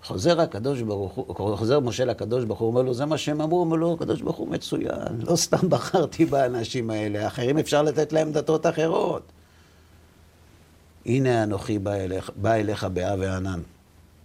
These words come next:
למה? "בעבור ישמע העם בדברי עמך." אומר רבי יהודה הלוי, מעמד הר סיני, כך כותב גם הרמב"ם בהלכות יסודי התורה,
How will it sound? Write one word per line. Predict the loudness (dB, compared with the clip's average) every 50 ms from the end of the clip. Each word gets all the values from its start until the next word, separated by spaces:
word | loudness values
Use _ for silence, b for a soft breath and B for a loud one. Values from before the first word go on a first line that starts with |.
| -20 -16 -10
למה? | -6 -6 -6 -6 -6 -10 -12 -16 _ -20 _ b b b b b b b b
"בעבור | -6 -4 -4 -4 -4 -4 -2 -2 0 0 0
ישמע | -2 -4 -4 -6 -4 -4 -2 -2 -2
העם | -4 -4 -4 -4 -4 -4 -4 -4
בדברי | -6 -8 -6 -6 -6 -4 -4 -4 -4 -2 -4 -4 -4
עמך." | -6 -6 -8 -10 -10 -14 -18 -20 -20 -20 B B B B B B B B B B B B -8
אומר | -4 -2 -2
רבי | 0 0 0 0 0
יהודה | 0 0 -2 -2 0 0 0 0
הלוי, | 0 -2 -2 -4 -4 -4 -4 -6 -6 -10 -14 -20 -20 -20 -20 -20 -12 -8
מעמד | -6 -4 -2 -2 -2 0 0 0 0 -2 -2
הר | -4 -4 -4 -4
סיני, | -4 -6 -6 -6 -6 -6 -6 -6 -6 -8 -10 -14 -14 -12
כך | -10 -8
כותב | -8 -6 -4 -2 -2 -2
גם | -2 -2 -2
הרמב"ם | -2 -2 -2 -2 -2 -4 -6 -8 -8 -12 -18 -20 -20 -20 -20 -20 B B B B B B B
בהלכות | -10 -10 -8 -8 -8 -6
יסודי | -6 -6 -6 -6 -4 -4 -6
התורה, | -6 -6 -6 -6 -4 -4 -6